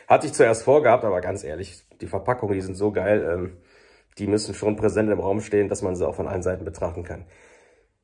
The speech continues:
Ich habe mir überlegt, vielleicht auf der Fensterbank einen Platz frei zu machen. Muss jetzt gucken, wenn die Sonne drauf knallt. Ihr wisst ja, was, ähm, Sonne mit Blistern und Verpackungen so alles anstellt.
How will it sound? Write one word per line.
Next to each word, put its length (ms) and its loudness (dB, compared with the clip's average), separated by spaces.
Ich 140 -4
habe 140 4
mir 40 4
überlegt, 300 2
vielleicht 180 2
auf 60 -2
der 120 2
Fensterbank 480 -2
einen 100 -6
Platz 220 -4
frei 140 -4
zu 140 -8
machen. 260 -4
Muss 140 0
jetzt 140 -6
gucken, 220 -6
wenn 100 4
die 60 2
Sonne 240 2
drauf 220 0
knallt. 280 -2
Ihr 100 -2
wisst 160 -4
ja, 120 0
was, 360 -4
ähm, 300 -4
Sonne 360 4
mit 260 -2
Blistern 420 2
und 120 -2
Verpackungen 500 0
so 80 0
alles 180 -2
anstellt. 520 -6